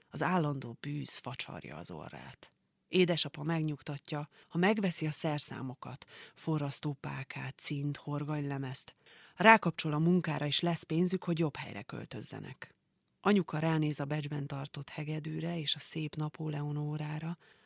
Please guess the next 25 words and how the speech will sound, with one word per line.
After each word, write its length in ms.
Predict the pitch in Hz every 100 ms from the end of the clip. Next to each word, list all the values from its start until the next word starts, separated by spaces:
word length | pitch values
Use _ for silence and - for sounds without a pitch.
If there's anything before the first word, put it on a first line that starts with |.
| -
amit 260 | 175 175
egy 120 | 185
zenei 340 | 165 196 156 143
vetélkedő 680 | 143 - 139 135 139 135 131
nyert, 420 | 131 131 135 -
és 200 | 135 -
nagyot 360 | - - 113
sóhajt. 720 | - - 95 - - - - - _ _ _
Hamar 340 | - 240 165
híre 300 | 139 143 139
megy 160 | 139 139
a 60 | 139
környéken, 600 | - 147 147 143 - 139
hogy 120 | 135
a 100 | 135
Kac 280 | - 139 - -
aranykezű 560 | 143 131 131 135 135
iparos. 560 | 139 - - - - - _ _ _ -
A 60 |
szegények 640 | - 220 180 165 151 139
lyukas 340 | - 160 147 -
edényeit 580 | 143 139 135 139 131 139
megcinezi, 640 | 143 - 165 160 160 160 143
befoltozza, 840 | 127 131 - 127 127 131 135 135 131
megfenekeli, 880 | 127 127 - 139 139 - 131 127